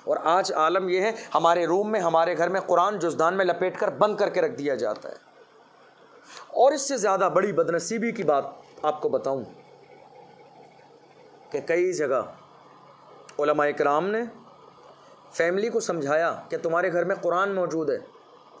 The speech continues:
लिहाजा तुम गलत काम मत करो अपनी शादी के मौके पर। तो उन्होंने कहा, "अगर घर में कुरान मौजूद है,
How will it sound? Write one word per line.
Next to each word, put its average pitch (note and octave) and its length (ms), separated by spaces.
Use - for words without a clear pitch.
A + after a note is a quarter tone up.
लिहाजा D3+ 300
तुम F3 180
गलत D#3 280
काम F3+ 220
मत A3 100
करो F3+ 200
अपनी F#3 160
शादी E3 340
के E3 100
मौके C#3+ 300
पर। G#2 220
तो E3+ 80
उन्होंने F3 600
कहा, D#3 220
"अगर D3+ 360
घर C#3+ 160
में F#3 160
कुरान E3+ 320
मौजूद F3+ 400
है, G3 80